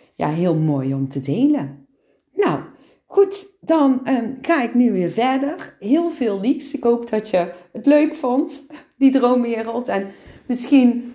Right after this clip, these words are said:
inspireert het jou ook om eh, jouw dromen die jij hebt, als je ze kan herinneren.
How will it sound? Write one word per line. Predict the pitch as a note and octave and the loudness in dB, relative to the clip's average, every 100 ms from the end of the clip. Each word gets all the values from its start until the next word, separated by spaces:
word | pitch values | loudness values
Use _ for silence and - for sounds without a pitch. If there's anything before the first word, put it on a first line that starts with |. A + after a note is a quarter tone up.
| - | -14
inspireert | - A3+ - A3+ A3 G#3+ - | -8 -8 -6 -4 -2 -2 -4
het | F3 | -4
jou | F#3+ F#3 F#3 | -2 -2 -2
ook | - F#3+ G3 - - | -2 0 -2 -6 -4
om | F3 E3 E3 - - _ _ - | -2 -2 -4 -8 -18 _ _ -10
eh, | F3 E3 D#3+ | -4 -2 2
jouw | F3+ F3 | 4 2
dromen | E3+ E3 F3 F#3 F3+ D#3+ D#3+ D#3 D#3 | 0 -2 -2 -2 -2 -2 -2 -4 -8
die | D3 C#3+ D#3 | -10 -4 0
jij | F3 G#3 A3 | 2 2 0
hebt, | E3+ F#3 A#3 - - | -2 -4 -6 -10 -8
als | - F3 | -6 -4
je | F3 | -6
ze | D#3+ D3 | -8 -6
kan | D#3 D#3 | -4 -2
herinneren. | C#3+ C#3+ B3 G3 B2+ D3+ | 0 2 2 2 -2 -6